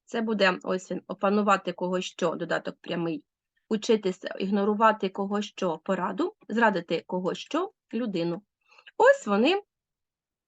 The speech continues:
наші прямі додатки. Всі решта додатки будуть непрямими.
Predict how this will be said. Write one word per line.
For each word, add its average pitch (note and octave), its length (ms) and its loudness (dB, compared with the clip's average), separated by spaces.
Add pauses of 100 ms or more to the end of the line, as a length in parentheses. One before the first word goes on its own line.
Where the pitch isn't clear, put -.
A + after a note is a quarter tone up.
(340)
наші D#4 580 2 (160)
прямі G3 500 2
додатки. F3 600 0 (120)
Всі - 160 -16
решта D#4 260 -2
додатки F4 480 2 (100)
будуть G#3 480 -6
непрямими. F#3 1120 -2